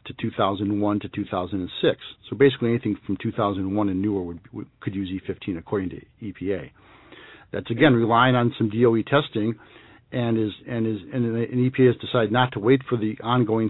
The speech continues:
tests that the auto and the oil industry are doing on these similar older vehicles. So we're, we're concerned that a shaky decision by E P A could be even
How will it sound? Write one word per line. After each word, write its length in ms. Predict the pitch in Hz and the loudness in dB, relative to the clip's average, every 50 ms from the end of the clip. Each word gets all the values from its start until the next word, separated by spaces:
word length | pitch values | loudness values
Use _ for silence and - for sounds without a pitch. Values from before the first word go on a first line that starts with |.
| - - | -2 -2
tests 200 | 117 107 - - - | -4 -4 -4 -6 -10
that 100 | 104 - | -10 -8
the 80 | 113 | -6
auto 260 | 113 104 107 107 101 98 | -4 -2 -2 -2 -2 -2
and 80 | 101 | 0
the 80 | 104 107 | 2 4
oil 160 | 123 143 151 | 4 4 4
industry 360 | 131 110 104 - - - 101 | 4 2 0 -4 -4 -6 -4
are 20 | 92 | -2
doing 260 | 98 101 107 107 104 | -2 0 0 0 0
on 160 | 107 113 123 | 0 2 2
these 120 | 123 127 127 - - | 2 2 0 0 0
similar 340 | 175 175 170 147 123 117 113 | 2 4 4 6 6 4 4
older 300 | 120 123 110 104 110 104 | 2 2 0 0 0 0
vehicles. 480 | 101 123 127 131 131 - - - - - - _ - - - - - - - - - - | 2 2 2 2 0 -2 -14 -16 -16 -18 -20 _ -20 -20 -20 -20 -20 -20 -20 -8 0 2
So 300 | 117 107 107 104 - - | 2 4 2 2 -2 -6
we're, 120 | - 120 113 | -6 -6 -2
we're 180 | 127 131 139 | 2 2 4
concerned 420 | 131 143 127 - - - 147 139 127 | 4 4 2 2 4 4 6 8 6
that 80 | 123 110 | 6 4
a 40 | 110 - - | 2 2 4
shaky 280 | 143 135 131 139 127 | 4 4 4 2 0
decision 420 | 110 104 - - 127 107 110 113 98 | 0 0 0 0 2 2 2 2 2
by 80 | 104 | 2
E 160 | 101 107 107 - | 0 0 -2 -4
P 160 | - 113 110 | -2 0 0
A 40 | 110 | 0
could 200 | - - 107 95 | 0 -4 -8 -8
be 80 | 95 104 | -6 -4
even 200 | 107 92 92 | -4 -4 -4